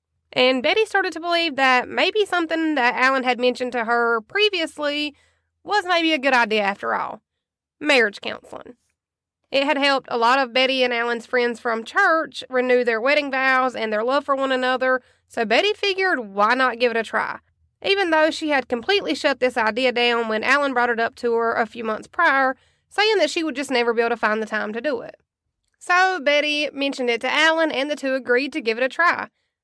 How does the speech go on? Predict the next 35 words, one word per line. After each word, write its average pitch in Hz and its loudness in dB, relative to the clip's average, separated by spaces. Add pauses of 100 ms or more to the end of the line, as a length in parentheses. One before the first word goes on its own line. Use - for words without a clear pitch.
(180)
This 262 2
recommitment 339 -2
weekend 311 -2
getaway 294 0
was 277 -4
called 240 2 (140)
Marriage 277 0
Encounter, 359 -2
and 254 0
it 254 0
was 240 -4
something 403 -2
that 339 0
their 226 -2
church 262 -2
offered 285 0 (260)
to 269 -4
any 262 2
and 254 2
all 226 2
of 226 -2
their 220 -2
congregation. 208 -6 (560)
It 240 0
was 247 2
a 240 2
three-day 233 0
weekend 339 -2
filled 226 2
with 214 -4
exercises 269 0
and 214 -4
strategies 262 0
and 220 -2
tactics 302 0